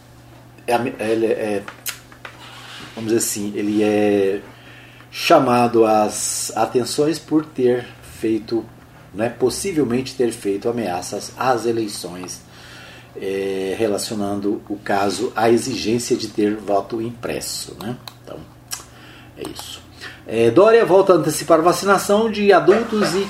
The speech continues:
começa a imunizar adolescentes no dia vinte de agosto. Os maiores de dezoito anos que ainda não tomaram a primeira dose poderão ser imunizados já na primeira quinzena do mês.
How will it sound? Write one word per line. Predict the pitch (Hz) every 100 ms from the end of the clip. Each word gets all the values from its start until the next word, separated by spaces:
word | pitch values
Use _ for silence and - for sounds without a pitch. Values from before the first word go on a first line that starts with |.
| -
começa | 185 165 175 170 170
a |
imunizar | 160 160 139 110 143
adolescentes | 143 147 135 - 135 139 -
no | 147 131
dia | 120 120
vinte | 139 143
de | 151
agosto. | 156 85 87 - -
Os | 98
maiores | 131 127 110
de | 117
dezoito | 110 110 135 123 120
anos | 135 135
que | 131
ainda | 113 113
não | 120 185
tomaram | 202 156 156 156
a | 147
primeira | 147 147 139
dose | 110 113 113
poderão | 143 123 117
ser | 120 139
imunizados | 135 113 101 107 - - - - - -
já | 113 123
na | 120
primeira | 127 117 101 127 135
quinzena | 135 104 107 127
do | 131 131
mês. | 107 101 85 -